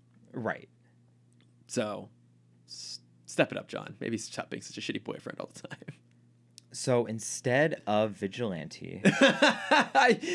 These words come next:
Speaker 2: You've been waiting so patiently to get to
Speaker 1: I,
Speaker 2: this.
Speaker 1: I'm,
Speaker 2: Okay.
Speaker 1: I'm trying to think of,
Speaker 2: Okay.
Speaker 1: like, anyone else they could have picked better.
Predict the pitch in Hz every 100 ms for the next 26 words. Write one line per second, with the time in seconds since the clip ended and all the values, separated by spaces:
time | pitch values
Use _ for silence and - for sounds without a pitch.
0 | 277 247 302 302 285 269 202 254 269 269
1 | 240 214 196 196 156 160 139 143 120 -
2 | 170 196 151 202 190 175 233 247 185 196
3 | 170 175 156 - 156 190 180 165 160 156
4 | 139 135 143 117 117 135 113 90 95